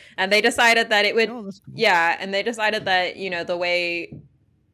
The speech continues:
Speaker 1: you know, nerve endings and stuff work, like, his last, like, he would have been surprised, would have grabbed the can right before it gets cut off, so the can would still be in his hand. And I appreciate that.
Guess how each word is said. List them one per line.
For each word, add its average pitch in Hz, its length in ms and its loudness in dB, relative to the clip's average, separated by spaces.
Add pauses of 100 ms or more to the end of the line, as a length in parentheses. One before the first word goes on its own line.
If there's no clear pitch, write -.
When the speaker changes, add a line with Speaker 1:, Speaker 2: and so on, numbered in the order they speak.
(140)
Speaker 1:
you 185 140 -10
know, 151 220 -10
nerve 175 320 -6
endings 170 420 -6
and 208 140 -8
stuff 180 360 -8
work, 170 380 -6
like, 147 320 -12 (140)
his 175 260 -6
last, 170 480 -2
like, 185 220 -4
he 185 80 -6
would 175 80 -6
have 170 80 -4
been 160 160 -8
surprised, 175 580 0
would 175 140 -8
have 160 160 -12
grabbed 170 340 0
the 170 80 -8
can 170 480 -4
right 151 220 -6
before 165 320 -6
it 151 80 -10
gets - 180 -12
cut - 240 -8
off, 160 500 -2 (300)
so - 160 -12
the 175 80 -6
can 170 240 -10
would 165 140 -10
still 170 140 -6
be 170 100 -8
in 175 80 -8
his 202 100 -6
hand. 175 340 -4
And 175 140 -4
I 202 120 4
appreciate 233 500 0
that. 143 320 -10